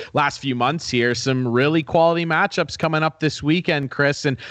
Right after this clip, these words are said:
let's start with Tennessee and Baltimore. Man, the Ravens are floundering. They should have kicked the crap out of my New England Patriots, and they couldn't get anything going. Lamar Jackson looked okay, but everybody else,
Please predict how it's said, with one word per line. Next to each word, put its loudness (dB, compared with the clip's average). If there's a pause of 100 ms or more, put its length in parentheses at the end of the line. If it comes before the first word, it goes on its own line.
(120)
let's 2
start 4
with -2
Tennessee 0
and 0
Baltimore. 2
Man, 2
the 2
Ravens 2
are -2
floundering. -2
They 2
should 0
have -2
kicked -6
the -4 (120)
crap 0
out 0
of -4
my 0
New -4
England -4
Patriots, -2 (280)
and -2
they 4
couldn't 0
get -2
anything 0
going. 0
Lamar 2
Jackson 0
looked -2
okay, 0
but -2
everybody -2
else, -2